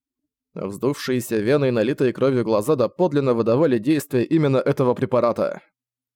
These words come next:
Я уступил дорогу бросившейся в атаку женщине,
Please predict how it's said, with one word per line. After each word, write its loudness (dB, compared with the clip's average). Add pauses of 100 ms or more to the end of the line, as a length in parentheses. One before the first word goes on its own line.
(200)
Я 0
уступил 0
дорогу 2
бросившейся -2
в 0
атаку -2
женщине, 0